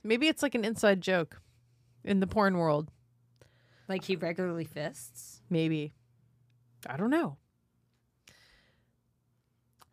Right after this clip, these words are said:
Speaker 2: I don't like that his tattoo just stops there at his butt. I want it to continue.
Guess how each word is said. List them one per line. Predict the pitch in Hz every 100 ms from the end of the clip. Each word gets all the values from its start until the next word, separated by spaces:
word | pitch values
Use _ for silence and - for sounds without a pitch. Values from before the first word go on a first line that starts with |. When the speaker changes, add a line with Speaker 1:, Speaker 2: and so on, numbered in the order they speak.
| - _ _ _ _ -
Speaker 2:
I | 285
don't | 349 381
like | 330 330 -
that | 254
his | 185 202
tattoo | - 208 185 - 190
just | 160 151 -
stops | - 160 170 -
there | 160 156 156 170 165 _ _ _ _ _
at | 175 160
his | 170 143
butt. | - 165 165 -
I | 170
want | 147 160 165
it | 156
to | 180
continue. | 156 147 - 151 147 151 156